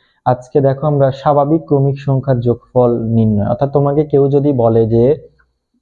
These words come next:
আমাকে এক থেকে দশ পর্যন্ত সংখ্যাগুলোর যোগফল কত বের করে দাও, এক থেকে পনেরো পর্যন্ত কিংবা এরকম স্বাভাবিক যে ক্রমিক সংখ্যাগুলো আছে সেটার যোগফল আমরা কিভাবে নির্ণয় করতে পারি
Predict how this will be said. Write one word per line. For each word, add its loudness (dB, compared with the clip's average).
আমাকে 2
এক 0
থেকে 0
দশ -2
পর্যন্ত 0
সংখ্যাগুলোর 0
যোগফল -2
কত -2
বের 0
করে 0
দাও, 0
এক -2
থেকে 0
পনেরো 0
পর্যন্ত 0
কিংবা 0
এরকম 0
স্বাভাবিক 0
যে 2
ক্রমিক 0
সংখ্যাগুলো 0
আছে -4
সেটার -2
যোগফল 0
আমরা 0
কিভাবে 0
নির্ণয় 0
করতে -2
পারি 0